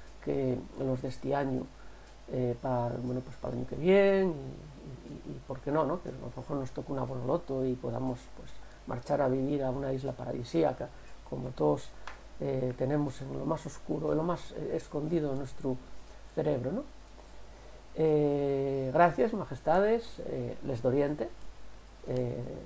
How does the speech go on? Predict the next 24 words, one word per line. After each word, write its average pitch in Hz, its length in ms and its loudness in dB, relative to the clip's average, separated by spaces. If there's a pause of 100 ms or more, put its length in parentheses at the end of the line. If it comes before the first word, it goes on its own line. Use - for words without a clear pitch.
(380)
sabéis 135 260 2
que - 80 -4
un 143 80 2
republicano 139 720 4
no 135 220 0
puede 131 480 0 (400)
tener 139 240 0
otros 131 440 -4 (140)
reyes 147 460 0
más 147 240 0
que 123 320 -2 (260)
los - 320 -4
magos 135 320 2
de 135 80 -4
Oriente. 180 360 2 (1160)
Deseaos 156 500 6
a 151 80 4
todos 151 380 4 (280)
mucha 151 880 0
salud, 160 440 4 (100)
principalmente 143 760 -2
este 135 260 -4
año, 151 360 2 (480)
mucha 143 260 -2